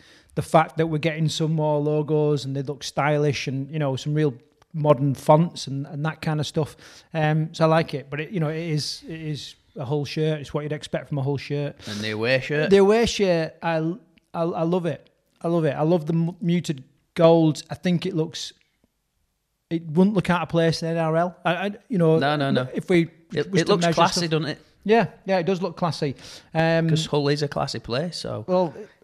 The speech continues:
Speaker 1: apparently so. <laughs> So, uh, what, what you, what you scoring? You've scored yours, have you?
Speaker 2: No, I haven't. Right,
Speaker 1: What?
Speaker 2: I'll score the home shirt a eight.
Speaker 1: Really?
Speaker 2: S-, a solid eight. Yeah, it's, it's traditional, but it works.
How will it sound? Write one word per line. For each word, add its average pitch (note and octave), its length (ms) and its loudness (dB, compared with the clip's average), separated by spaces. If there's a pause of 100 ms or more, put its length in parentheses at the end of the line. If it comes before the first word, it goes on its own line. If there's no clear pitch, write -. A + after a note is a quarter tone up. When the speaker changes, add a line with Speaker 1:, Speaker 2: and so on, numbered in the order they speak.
(140)
Speaker 1:
apparently D#3+ 420 0
so. E3 340 -2
<laughs> - 40 -14 (440)
So, E3+ 400 6
uh, E3 360 8 (240)
what, F#3+ 200 2
what G3 180 2
you, F3+ 140 4 (200)
what F3+ 180 -4
you F#3 80 -6
scoring? D#3 340 -2
You've D#3+ 160 -6
scored F3 320 -2
yours, B2 220 -4
have A#2 100 -10
you? A2+ 100 -12 (640)
Speaker 2:
No, C#3 200 8
I B2+ 60 6
haven't. C#3+ 260 4 (100)
Right, C#3 140 8
Speaker 1:
What? D3 100 2
Speaker 2:
I'll C#3+ 180 4
score G#3 520 4
the F3 180 0
home E3 400 4
shirt A#2+ 420 0 (960)
a A2+ 560 0 (720)
eight. B2 440 -4 (840)
Speaker 1:
Really? E4+ 300 4 (120)
Speaker 2:
S-, - 280 -8
a - 40 -10
solid C#3+ 400 -2
eight. C#3+ 200 -2
Yeah, D4 160 -2
it's, - 260 -8 (100)
it's - 320 -12
traditional, E3+ 520 -8
but A#2 180 -4
it A2 100 -8
works. D#3+ 460 0